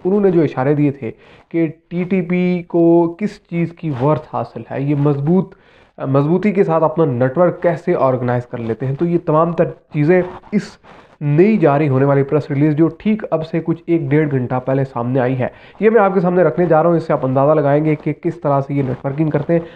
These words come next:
और अब इन्होंने ऐलान किस तरह का किया है। वो तमाम तर लोग जो हमारे चैनल पर नए हैं, चैनल को ज़रूर सब्सक्राइब कर लीजिए, वीडियो को लाइक करें, बेल आइकन पर भी क्लिक कीजिए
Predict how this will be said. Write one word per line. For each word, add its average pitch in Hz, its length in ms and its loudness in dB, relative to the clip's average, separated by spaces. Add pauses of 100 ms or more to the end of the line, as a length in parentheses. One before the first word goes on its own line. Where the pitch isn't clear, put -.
(140)
और 185 80 2
अब 190 120 2
इन्होंने 196 200 2
ऐलान 147 340 2
किस 147 200 -8
तरह 123 140 -4
का 120 140 -6
किया 117 220 -8
है। - 200 -12 (280)
वो 190 60 0
तमाम 180 240 2
तर 196 80 2
लोग 185 220 4
जो 170 100 4
हमारे 147 220 2
चैनल 147 240 2
पर 147 160 0
नए 131 160 2
हैं, 147 200 0
चैनल 135 240 0
को 135 120 0
ज़रूर 143 160 2
सब्सक्राइब 135 360 -6
कर 143 100 -4
लीजिए, 143 220 0
वीडियो 120 200 0
को 170 100 -6
लाइक 120 280 -2
करें, 147 220 0
बेल 123 100 2
आइकन 123 240 -2
पर 131 120 0
भी 123 60 0
क्लिक 147 220 -6
कीजिए 156 260 0